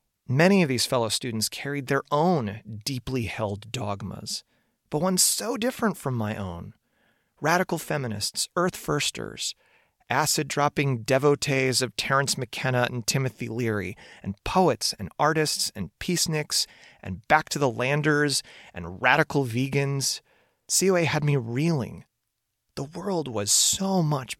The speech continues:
bigger than I thought. On Wednesdays, I would sit in the college's great hall with a hundred other souls in the all-college meeting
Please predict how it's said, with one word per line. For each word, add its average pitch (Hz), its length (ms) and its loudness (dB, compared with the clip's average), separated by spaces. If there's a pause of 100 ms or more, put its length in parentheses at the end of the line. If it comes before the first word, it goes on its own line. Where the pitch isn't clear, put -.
(140)
bigger 165 420 -4
than 90 160 -10
I 82 140 -10
thought. - 420 -16 (1300)
On 147 120 4
Wednesdays, 139 420 4
I 131 80 4
would 127 140 6
sit - 180 4
in 127 60 -4
the 113 80 0
college's 117 520 0
great 110 320 -4
hall - 560 -4 (220)
with 127 120 0
a 123 160 0
hundred 185 240 6
other 160 220 6
souls 95 600 -2 (380)
in 117 100 0
the 113 180 2
all-college 127 680 2
meeting 95 520 -4